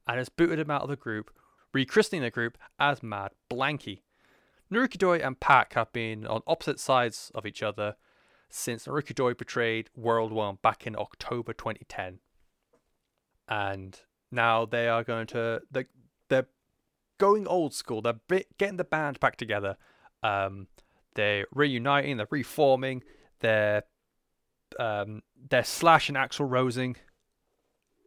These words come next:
And, you know, there's a hundred and one different analogies you can do with that. Together as a duo, uh, Pac and Doi defeat the likes of Team Veteran Returns, Mad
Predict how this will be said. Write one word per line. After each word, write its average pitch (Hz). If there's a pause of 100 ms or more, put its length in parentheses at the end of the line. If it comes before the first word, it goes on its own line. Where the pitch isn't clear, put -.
(100)
And, 110
you 113
know, 98
there's 98
a 101
hundred 104
and 101
one 101
different 104
analogies 98
you -
can 110
do 107
with 101
that. 101 (720)
Together 196
as 151
a 143
duo, 165 (580)
uh, 113
Pac -
and 127
Doi 120
defeat -
the 117
likes 110
of 110
Team 123
Veteran 110
Returns, 135
Mad 160